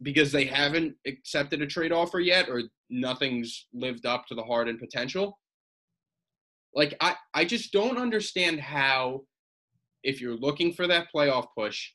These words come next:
you know Harden is not going to give his best effort to the organization as a top seven player in basketball. Why is he still on your team? Get him out of there. Whether it's to Brooklyn or Miami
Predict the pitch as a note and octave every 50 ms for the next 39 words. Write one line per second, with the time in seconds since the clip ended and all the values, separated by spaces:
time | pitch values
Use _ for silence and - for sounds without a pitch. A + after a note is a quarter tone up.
0 | _ _ _ _ - A#2+ B2 D3 D#3 D#3+ E3 E3+ F#3+ F#3+ F#3 F3+ F#3+ F#3+ F#3+ G3
1 | F#3+ F#3+ F#3 F3 D#3+ C#3+ D3+ D#3 D3+ D3+ - - D#3 D#3 D#3+ D#3+ D#3+ - D#3+ C#3+
2 | D#3 D3 C#3 D3+ C3+ - - C#3+ D3 C#3+ - - - D3+ D3 D3 D#3+ C#3+ - -
3 | D3 C#3+ C3 C#3+ C#3+ C#3+ D3 D3 C#3+ C#3 D3 C#3+ C#3 - C3 A2+ G#2+ - _ _
4 | _ _ _ _ _ _ - D3+ D#3 E3+ G#3 A3+ G3+ G3 F3 - - F3+ F3+ F#3
5 | F3+ - - F#3 E3+ E3 E3+ D3+ C#3 D3+ D#3 D#3+ D#3+ D#3 D3+ C#3+ C3 A#2+ B2 C3
6 | C3 C3+ C3+ - - C3 - - G#2+ F#2+ - - _ _ _ _ _ _ _ A2
7 | A2+ B2 C#3 D#3 E3+ E3+ E3+ - F3 E3 D3 - - D#3 D#3 D#3 D3+ D3+ D3+ C#3+
8 | C#3 - - D#3+ C3+ A2+ G#2+ - _ _ _ _ _ _ - - D3 D#3+ F3 F3+
9 | F3 E3+ E3 E3 D#3+ D3+ C#3+ C3 - A#2 G#2 G#2 G2+ - - _ _ _ - D3
10 | D#3 D#3+ E3+ E3 D3+ D3 - - E3 C3+ - C#3 D#3 E3 E3 - G3 F#3+ F#3 F#3
11 | F#3+ - D#3+ D#3 D3 C#3+ C3+ C3 C3 C3+ D3 D#3 D#3+ E3+ F3 F3+ F#3 F#3+ F#3+